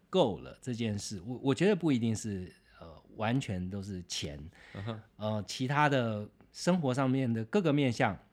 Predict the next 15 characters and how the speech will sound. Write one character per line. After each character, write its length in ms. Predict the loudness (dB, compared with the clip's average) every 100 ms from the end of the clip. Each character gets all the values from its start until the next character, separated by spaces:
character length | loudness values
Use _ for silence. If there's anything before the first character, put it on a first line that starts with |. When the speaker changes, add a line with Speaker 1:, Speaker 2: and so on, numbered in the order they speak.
| _ _ _ _ _ _ _ 2
Speaker 1:
各 140 | 4
个 140 | 6
领 220 | 4 0 -4
域， 220 | -6 -8 _ _ -20 0
你 120 | 4
的 140 | 6 6 0 -4
够 180 | 8 8
了 100 | 8
的 80 | 2
标 260 | 0 0 2
准 180 | 0
在 160 | -2 -2
哪 240 | -2 -6
里？ 80 | -8
Speaker 2:
好， 360 | -8 -4 -4